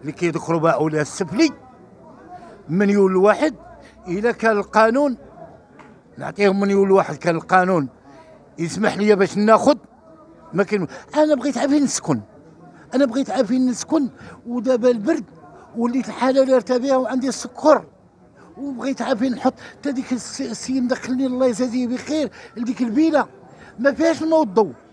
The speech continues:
آه، لا يرتبه ما فيها، لا، لا نبقى فين نصلي،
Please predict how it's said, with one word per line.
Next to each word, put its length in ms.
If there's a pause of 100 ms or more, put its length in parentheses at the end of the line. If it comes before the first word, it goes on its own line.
(960)
آه، 580
لا 320
يرتبه 420
ما 140
فيها، 200
لا، 160
لا 140
نبقى 240
فين 160
نصلي، 420